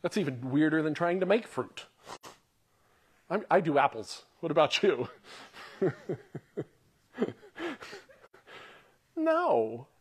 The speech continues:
no. You walk in the Spirit.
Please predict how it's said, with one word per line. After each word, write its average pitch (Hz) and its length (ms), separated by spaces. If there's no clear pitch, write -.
no. 190 600
You 160 100
walk 190 260
in 131 80
the 107 60
Spirit. 139 520